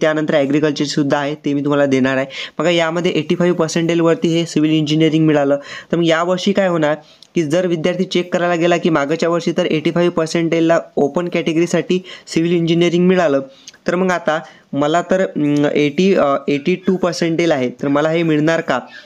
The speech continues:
तर तुम्हाला काय करायचं आहे की सर, तुम्हाला एटी टू पर्सेंटेज आहेत, तर तुम्हाला असे असे कॉलेज काढायचे की ज्या कॉलेजचा मागच्या वर्षीचा कट ऑफ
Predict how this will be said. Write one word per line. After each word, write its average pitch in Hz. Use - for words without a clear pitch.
तर 160
तुम्हाला 170
काय 185
करायचं 180
आहे 143
की 160
सर, 165
तुम्हाला 175
एटी 151
टू 185
पर्सेंटेज 170
आहेत, 135
तर 165
तुम्हाला 175
असे 143
असे 185
कॉलेज 170
काढायचे 165
की 185
ज्या 165
कॉलेजचा 156
मागच्या 147
वर्षीचा 156
कट 160
ऑफ 131